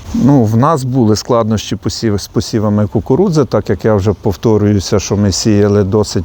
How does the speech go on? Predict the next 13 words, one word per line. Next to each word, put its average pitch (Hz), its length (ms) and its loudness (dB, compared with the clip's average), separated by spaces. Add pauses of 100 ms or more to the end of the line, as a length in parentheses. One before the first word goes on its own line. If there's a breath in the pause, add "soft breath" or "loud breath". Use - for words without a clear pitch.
таке, - 340 -2
е, 98 60 0 (1400 loud breath)
в 92 160 -2
заболочених 101 800 0
місцях, 180 540 -2
е, 113 520 2
де 98 240 0
є, 104 340 2 (480 loud breath)
е, 95 100 0
багато 101 540 0
мочарів, 117 680 0
які 143 260 -2
були 131 380 2